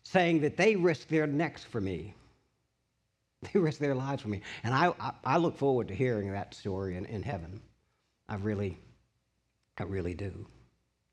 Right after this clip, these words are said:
But there's a negative that we need to see in this chapter as well. Remember at the beginning of the message, I said everyone has the potential for widespread influence or the potential for wrenching conflict.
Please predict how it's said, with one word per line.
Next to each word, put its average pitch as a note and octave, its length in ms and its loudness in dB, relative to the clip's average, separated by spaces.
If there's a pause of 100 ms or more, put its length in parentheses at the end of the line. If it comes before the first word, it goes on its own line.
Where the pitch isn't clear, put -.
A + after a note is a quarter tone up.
(1600)
But B2+ 100 2
there's D#3+ 200 4
a E3+ 40 4
negative D#3 460 4 (680)
that A#2 100 -4
we A#2 140 0
need A2 140 0
to G2 80 -6
see A2 220 0
in G#2 100 2
this G2+ 160 -4
chapter G#2+ 460 0
as G#2 120 -2
well. F2+ 380 -4 (340)
Remember B2 320 2
at A2 60 -4
the B2+ 80 0
beginning C#3+ 680 2
of C#3+ 100 2
the C3 60 2
message, C3+ 340 2
I C3 120 2
said C3 180 -2
everyone C3+ 380 2
has B2+ 200 2
the B2 80 -2
potential B2 460 -2
for A2 160 2
widespread B2+ 760 2
influence C#3 800 -4 (880)
or G#2+ 100 0
the G#2+ 120 0
potential C3+ 640 0 (460)
for A#2 160 -2
wrenching C3+ 400 2
conflict. C#3 640 -4